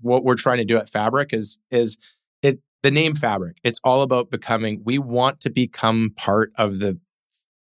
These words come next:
fabric of the communities that we're developing in. And it's, it's that kind of initiative that we,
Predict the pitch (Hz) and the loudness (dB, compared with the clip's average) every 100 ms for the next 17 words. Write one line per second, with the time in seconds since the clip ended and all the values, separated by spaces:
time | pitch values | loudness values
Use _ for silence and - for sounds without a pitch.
0 | _ _ 139 127 127 117 113 107 - 107 | _ _ 2 2 2 -2 -4 -6 0 2
1 | 104 101 98 98 101 95 92 98 101 113 | 4 2 0 0 0 2 2 2 2 2
2 | 147 170 - _ _ _ 135 131 131 120 | 4 2 -2 _ _ _ 0 0 0 -6
3 | - - 117 - 131 151 - 147 139 123 | -8 -4 -4 0 0 0 0 -2 0 0
4 | 113 110 117 113 101 107 98 110 107 104 | 0 0 0 0 2 -2 -2 -2 2 2
5 | 104 | 0